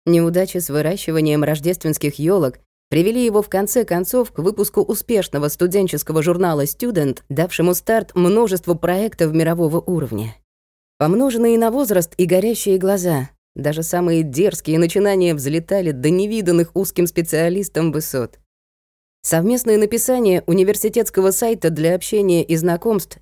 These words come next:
или выпуск журнала способны навсегда переломить вашу жизнь и наполнить ее страстью и делом, о котором многим приходится мечтать всю оставшуюся карьеру.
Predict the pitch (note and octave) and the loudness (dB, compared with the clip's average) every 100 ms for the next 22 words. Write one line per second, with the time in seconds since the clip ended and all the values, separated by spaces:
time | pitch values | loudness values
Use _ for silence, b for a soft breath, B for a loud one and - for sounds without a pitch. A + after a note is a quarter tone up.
0 | - F3+ F#3+ A#3 G3+ - D3 F#3+ A3 A3+ | -2 0 2 0 -2 -2 0 0 0 0
1 | F#3+ - F#3+ A3+ G3+ G3+ G3+ G3+ A#3+ G3+ | -2 0 -2 0 0 2 2 0 -4 -2
2 | G3+ E3 E3 E3 F#3+ G3 F#3 F3+ F#3+ F3 | 0 0 0 0 2 2 2 0 -2 -2
3 | F3 A3+ A3 E3 E3 E3+ F3+ A3 G#3+ G3+ | -2 -2 -2 -2 0 -2 0 0 2 2
4 | F#3 F#3 - A3 A3 G#3+ G3+ - F#3+ F3 | 2 0 0 -2 -2 -2 -4 -2 -4 0
5 | B3 G#3 D3+ - D3+ F3+ F#3 G3 G3 G3 | 0 2 0 -2 -6 -6 -4 0 0 2
6 | G3+ G#3 A3 G#3+ F#3 F3+ F#3 F#3 F3+ F#3 | 2 2 2 0 0 0 2 0 0 2
7 | F3 F3+ - G#3+ - - G3+ G#3+ F3+ E3+ | 2 2 -2 -4 -4 -4 -2 -2 -2 -4
8 | E3+ E3 - D#3+ D#3+ D3+ D#3+ D#3 C#3+ B2+ | -4 -4 -2 -2 -2 -4 -4 -4 -4 -4
9 | B2 | -6